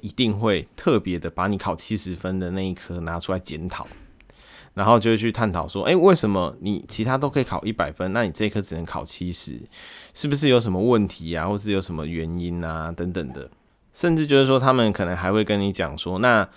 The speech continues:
既然你其他科目都考得不错，那你干脆下一次复习的时候啊，你就把你的时间比较多拿来复习这个考不好的科目。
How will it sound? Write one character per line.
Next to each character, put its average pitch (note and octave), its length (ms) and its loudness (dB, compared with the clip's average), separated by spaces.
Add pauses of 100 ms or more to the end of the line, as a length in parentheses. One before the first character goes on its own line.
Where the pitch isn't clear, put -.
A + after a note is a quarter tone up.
(240)
既 - 140 -2
然 B2+ 200 8
你 G2+ 100 2
其 G2 160 -6
他 G#2+ 160 2
科 A2 180 0
目 A2 160 2
都 G2+ 240 2
考 F#2 180 -6
得 D#2+ 120 -6
不 E2 120 -10
错， D#2 400 -4
那 A2 120 0
你 F#2+ 80 0
干 G2 180 0
脆 G2+ 380 0 (180)
下 A2+ 300 4
一 - 20 0
次 F#2+ 420 -2 (200)
复 C3+ 200 4
习 F2+ 220 -2
的 E2 140 -4
时 E2+ 160 -8
候 F#2+ 240 0
啊， D2+ 180 -2
你 D#2+ 100 -8
就 G#2 140 -4
把 F2+ 180 0
你 F2+ 80 -4
的 E2 120 -8
时 - 260 -8
间 G2 380 -4 (400)
比 F#2+ 100 -6
较 A#2 160 6
多 G2+ 240 0
拿 F#2 160 0
来 F2+ 220 -4
复 A2+ 260 -4
习 D#2+ 260 -10
这 G#2 220 -2
个 F2+ 80 -6
考 - 220 -6
不 - 120 -4
好 G#2 160 0
的 C#2+ 120 -8
科 E2+ 240 -8
目。 E2+ 260 -10